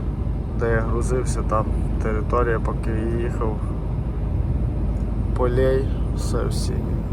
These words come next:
До загрузки десь, десь п'ятнадцять кілометрів, як з'їхав з автобану. Практично в кожному домі є хазяйство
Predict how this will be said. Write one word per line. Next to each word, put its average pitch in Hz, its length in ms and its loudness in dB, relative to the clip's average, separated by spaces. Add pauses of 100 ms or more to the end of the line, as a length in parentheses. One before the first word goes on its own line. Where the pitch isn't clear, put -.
(1700)
До - 80 -2
загрузки 107 480 0 (160)
десь, - 220 -2
десь 110 180 0
п'ятнадцять 113 440 0
кілометрів, 110 500 0
як 110 120 0
з'їхав - 320 0
з - 80 0
автобану. 107 480 0 (1400)
Практично 120 580 -2
в 107 100 0
кожному 117 480 2 (1160)
домі 123 340 2 (2500)
є 117 120 0
хазяйство 117 720 2